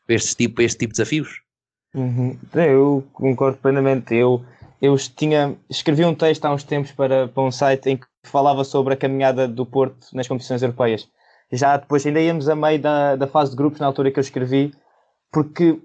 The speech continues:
Speaker 2: desde o momento em que o Porto consegue eliminar o Magdeburg, ainda antes da fase de grupos,
Speaker 1: Uhum.
Speaker 2: foi uma demonstração da força que esta equipa tinha. Eh, acho que ninguém, tal como ninguém acreditava muito que Portugal fosse conseguir vencer a França em Guimarães,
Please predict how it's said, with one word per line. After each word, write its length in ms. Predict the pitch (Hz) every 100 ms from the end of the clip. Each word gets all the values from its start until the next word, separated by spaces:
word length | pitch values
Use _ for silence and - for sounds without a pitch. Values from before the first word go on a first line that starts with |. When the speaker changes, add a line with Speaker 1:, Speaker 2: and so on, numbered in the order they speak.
| _ _ _ _ -
Speaker 2:
desde 340 | 165 202 190
o 120 | 196
momento 380 | 180 180 156 139 _
em 180 | 143 143
que 80 | 143
o 40 |
Porto 220 | 139 160
consegue 320 | 160 156 147 147
eliminar 380 | 143 139 131
o 40 | 131
Magdeburg, 640 | 135 123 117 123 117 117 _ 139
ainda 220 | 139 143
antes 120 | 135
da 120 | 131
fase 200 | 131 123
de 60 | 113
grupos, 340 | 117 113 - _ _ _
Speaker 1:
Uhum. 220 | 117 107 117 - _
Speaker 2:
foi 220 | 170 170
uma 160 | 175 170
demonstração 760 | 143 175 170 160 - 156 156
da 360 | 127 123 123 147
força 400 | 147 151 147 139
que 80 | 139
esta 180 | 135 135
equipa 300 | 135 135 123
tinha. 440 | 123 117 104 104 _ _
Eh, 200 | 87 - - - -
acho 320 | 127 127 -
que 60 | 143
ninguém, 600 | 147 147 156 156 156 156 _ _ _ _
tal 140 | - 175
como 160 | 185 185
ninguém 300 | 180 180 180
acreditava 580 | 165 165 165 165 156
muito 300 | 165 160 143
que 40 | _
Portugal 380 | - 160 165 160
fosse 180 | 160
conseguir 440 | 160 151 156 151 -
vencer 420 | 127 147 139 151
a 80 | 139
França 600 | 139 139 131 - 123 -
em 140 | - 131
Guimarães, 640 | 135 131 127 139 143